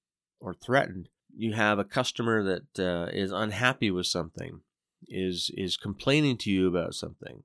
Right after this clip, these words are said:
you have a coworker who doesn't show up for their shift or something along that line, when you find yourself in the situations, you have to be conscious of your reaction to it. And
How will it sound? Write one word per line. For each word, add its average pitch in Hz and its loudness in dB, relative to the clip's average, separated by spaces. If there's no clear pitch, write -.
you 95 -4
have 92 -2
a - -16
coworker 98 0
who 95 -2
doesn't 101 -2
show - 0
up 165 2
for 156 -2
their 160 2
shift - -2
or 90 -4
something 113 -4
along 104 -4
that 104 -6
line, 80 -6
when 127 4
you 180 4
find 175 4
yourself 156 2
in 175 4
the 170 0
situations, 156 -2
you 107 0
have 110 2
to 127 -4
be 123 0
conscious 135 0
of 98 -2
your 101 4
reaction 92 0
to - -2
it. - -12
And 98 2